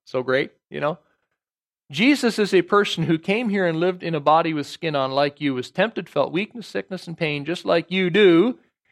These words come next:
and he's up there talking to the Father about you and your condition right now. That's comforting. That's really comforting. And more than that, he has his spirit living inside your body. He knows what's going on in your head. He knows what's going on in your heart. He knows how you feel.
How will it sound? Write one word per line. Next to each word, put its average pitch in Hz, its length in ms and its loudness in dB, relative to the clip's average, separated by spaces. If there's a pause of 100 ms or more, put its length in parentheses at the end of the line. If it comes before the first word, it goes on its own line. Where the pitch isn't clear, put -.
and 139 100 -12
he's 131 140 -8
up 151 160 -4
there 143 100 -4
talking 139 360 -6
to 131 100 -12
the 123 80 -20
Father 127 320 -4
about 117 280 -4
you 117 140 -10
and 117 100 -14
your 120 80 -12
condition - 440 -18
right 50 120 -16
now. 65 260 -18 (600)
That's 135 220 -4
comforting. 113 440 -14 (600)
That's 151 240 -2
really 123 180 -6
comforting. 117 420 -10 (640)
And 147 200 0 (140)
more 185 220 6
than 165 160 2
that, 180 240 2
he 175 140 -4
has 156 240 -2
his 139 140 -10
spirit 226 420 0
living 156 240 0
inside 143 440 0
your 135 100 -2
body. 135 320 0
He 147 160 -8
knows 202 240 -4
what's - 160 -14
going 131 240 -2
on 123 160 0
in 117 80 -8
your 117 120 -4
head. 151 260 0
He 151 80 -2
knows 165 220 2
what's 160 140 -6
going 147 240 2
on 139 140 2
in 135 80 -2
your 123 100 -2
heart. 147 220 2
He 139 100 -4
knows 190 240 4
how 233 120 4
you 247 120 -2
feel. 220 380 -4